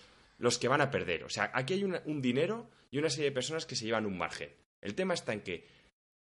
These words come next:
las grandes compañías se van a llevar su margen. Tú vas a salir ganando. ¿Y esto que ha quedado en medio qué son? Game y estas em-, y estas tiendas que venden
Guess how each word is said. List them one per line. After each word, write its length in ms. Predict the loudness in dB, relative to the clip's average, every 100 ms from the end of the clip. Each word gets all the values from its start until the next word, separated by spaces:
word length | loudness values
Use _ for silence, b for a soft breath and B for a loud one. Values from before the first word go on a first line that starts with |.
| 0
las 220 | 2 4
grandes 220 | 2 0
compañías 380 | -2 0 2 2
se 80 | 0
van 80 | 2
a 40 |
llevar 180 | 4 4
su 120 | 2
margen. 380 | -2 -2 -4 -10 -14 -20 _
Tú 140 | -2 2
vas 160 | 2
a 60 | 2
salir 200 | 0 0
ganando. 460 | 2 2 0 -2 -8 -14 -20 -2
¿Y 140 | 4
esto 200 | 4 4 0
que 60 |
ha 60 | 2
quedado 180 | 2 2
en 60 |
medio 220 | 2 0
qué 80 | 2
son? 300 | -2 -2 -4 -8 _ _
Game 380 | -8 0 2 2 0
y 140 | -2
estas 260 | 0 -2 -4
em-, 140 | -6 -6
y 220 | -2 2
estas 560 | 2 2 0 0 -6 -6
tiendas 600 | -2 0 0 -2 -4 -12 _ _ -4
que 120 | 0
venden 500 | 2 2 2 0 -2